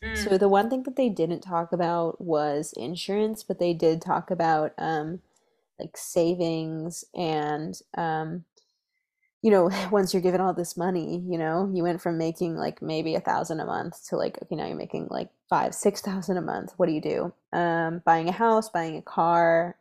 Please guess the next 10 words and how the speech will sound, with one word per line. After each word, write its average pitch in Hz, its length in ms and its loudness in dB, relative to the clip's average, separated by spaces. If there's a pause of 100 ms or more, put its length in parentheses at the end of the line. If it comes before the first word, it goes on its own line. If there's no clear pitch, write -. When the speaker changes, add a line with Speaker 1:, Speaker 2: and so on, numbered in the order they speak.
(120)
Speaker 2:
um, 170 560 -8 (1160)
and, 208 80 0
like, 202 180 0
other 220 540 6
very 196 420 2
useful 170 560 -2
life 165 240 0
skills. 190 760 0
But - 120 -4
yeah, 165 240 0